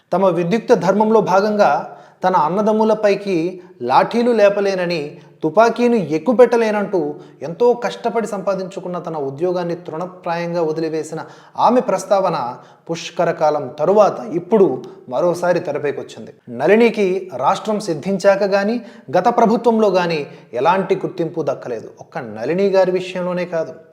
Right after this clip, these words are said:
ఉద్యమకారులకి ఎవ్వరికీ కూడా గుర్తింపు అనేదే లేదు.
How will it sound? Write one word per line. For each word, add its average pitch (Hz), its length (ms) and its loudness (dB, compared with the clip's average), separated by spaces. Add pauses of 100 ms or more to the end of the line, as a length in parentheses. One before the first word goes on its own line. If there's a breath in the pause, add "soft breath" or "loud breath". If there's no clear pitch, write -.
(320 soft breath)
ఉద్యమకారులకి 214 880 2
ఎవ్వరికీ 226 440 2
కూడా 170 560 0 (400)
గుర్తింపు 165 420 -4
అనేదే 156 280 0
లేదు. 127 340 -4